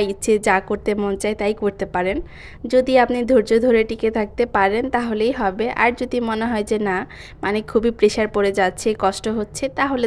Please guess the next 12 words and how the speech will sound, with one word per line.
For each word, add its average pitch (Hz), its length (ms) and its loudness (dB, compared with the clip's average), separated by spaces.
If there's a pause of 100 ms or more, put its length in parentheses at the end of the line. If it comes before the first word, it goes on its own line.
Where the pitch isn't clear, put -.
(100)
দরকার 185 300 0 (100)
নেই। 277 100 -4 (560)
শুরু 311 260 2
করে 302 160 8 (100)
দেখতে 220 240 4 (120)
তো 240 40 4 (140)
সমস্যা 196 480 0
নেই, 196 120 -2 (100)
শুরু 233 160 2 (100)
করে 220 140 4 (100)
দেখতেই 226 400 -2
পারেন। 185 240 0